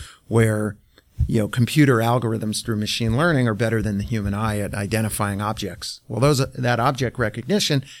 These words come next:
happens through machine learning, and that's unlocked kind of this next generation of computing. And so as we collect all this information, I have to recognize objects and recognize certain types of data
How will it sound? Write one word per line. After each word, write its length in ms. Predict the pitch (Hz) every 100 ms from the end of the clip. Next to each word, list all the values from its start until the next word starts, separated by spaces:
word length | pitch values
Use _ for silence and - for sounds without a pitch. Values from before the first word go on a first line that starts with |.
| -
happens 360 | 185 190 160 -
through 140 | 135
machine 420 | 117 - 117 101
learning, 280 | 98 92 -
and 120 | 104
that's 260 | 123 123 - -
unlocked 600 | 143 123 123 143 120 -
kind 200 | - 117
of 240 | 110 101 - - - _
this 300 | 117 113 -
next 300 | 110 127 -
generation 580 | 127 113 107 104 - 104
of 160 | 98
computing. 580 | - 107 - 170 117 110 - - _ _ -
And 540 | 135 135 131 131 131 _ _ _
so 520 | - 165 147 131 123 _ _ _ _
as 260 | 147 156 143
we 100 | 147
collect 460 | 131 123 151 165 135
all 160 | 120
this 220 | 127 -
information, 580 | 131 107 117 131 143 123
I 40 | 117
have 200 | 123 -
to 80 |
recognize 640 | 117 120 127 110 117 113 107
objects 680 | 117 113 123 113 113 - - - _
and 180 | - 113
recognize 540 | 117 120 127 117 110 104
certain 340 | - 123 110
types 380 | - 139 131 -
of 140 | 104
data 420 | 123 139 131 110